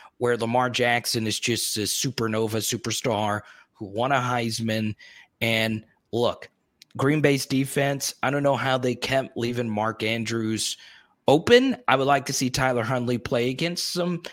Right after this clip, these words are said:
better defenses, even though Green Bay's defense is good. I don't know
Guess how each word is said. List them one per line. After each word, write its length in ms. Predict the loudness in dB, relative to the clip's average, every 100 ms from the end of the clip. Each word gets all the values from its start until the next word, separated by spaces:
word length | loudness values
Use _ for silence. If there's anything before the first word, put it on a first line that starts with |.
| -18 -20 -2
better 340 | 4 4 4
defenses, 960 | 2 0 0 0 0 2 4 4 4 0
even 160 | 0 2
though 80 | 2
Green 240 | 0 0
Bay's 240 | 0 0
defense 420 | -2 0 0 0 -2
is 120 | -4
good. 220 | 0 2
I 80 | 2
don't 160 | 2
know 240 | 0 0